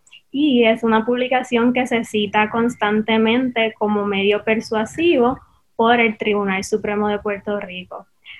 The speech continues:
y por otros, y por el Tribunal Apelativo, Tribunal de Primera Instancia. Así que un poco venimos a hablarles sobre eso y ahora, este, yo, que soy una de las directoras de este vo-, de este volumen,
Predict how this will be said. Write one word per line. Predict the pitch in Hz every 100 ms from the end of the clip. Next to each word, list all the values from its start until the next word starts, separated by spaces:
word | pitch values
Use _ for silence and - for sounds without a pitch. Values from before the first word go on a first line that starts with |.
| - _
y | 269 277
por | 269 214
otros, | 190 190 202 208 -
y | 226
por | 214 202
el | 196
Tribunal | 202 196 190
Apelativo, | 190 202 190 185 247 277 254
Tribunal | 247 214 196 185 196
de | 196
Primera | 202 196 202
Instancia. | 208 202 - 185 185 185 185 170 _ _ _ _ _
Así | 196 190 - 202
que | 220 220 220 -
un | 220 214
poco | 226 214 - 220 220 220 214 220 -
venimos | 226 220 220 -
a |
hablarles | 226 220 220 233 -
sobre | 240 233 233 320
eso | 370 - 254 269 - _ _ _ _
y | 226 220
ahora, | 202 202 202 220 214 -
este, | 202 - 226 208 196
yo, | 220 277
que | 277 226 214
soy | - 208 202 -
una | 240 220
de | 220
las | 220
directoras | 240 240 240 226 226 226 220 202
de | 220
este | 240 - 226
vo-, | 226 226
de | 202
este | 233 - 226
volumen, | 247 302 320 262 302